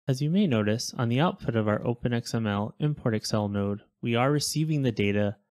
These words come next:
grouped per element. So we have the element I D and the room name, and they're grouped accordingly. Ideally, we want these pieces of data to be two separate lists, so we will need to modify this.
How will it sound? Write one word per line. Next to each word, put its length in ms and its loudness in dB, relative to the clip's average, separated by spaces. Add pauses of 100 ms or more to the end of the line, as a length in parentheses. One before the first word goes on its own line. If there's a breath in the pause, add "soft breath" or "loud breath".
(140)
grouped 320 -2
per 300 0
element. 440 2 (480)
So 100 -12
we 40 4
have 140 2
the 140 -2
element 340 4
I 140 4
D 420 -2 (120)
and 160 0
the 100 2
room 300 0
name, 300 -6 (340)
and 160 -2
they're 140 0
grouped 320 -4
accordingly. 720 -6 (960)
Ideally, 580 4
we 200 0
want 320 0
these 340 -4
pieces 380 -2
of 160 0
data 260 2
to 80 -4
be 140 -2
two 240 -4
separate 420 -2
lists, 460 -6 (120)
so 200 -4
we 120 2
will 200 2
need 220 0
to 100 -2
modify 500 -2
this. 420 -6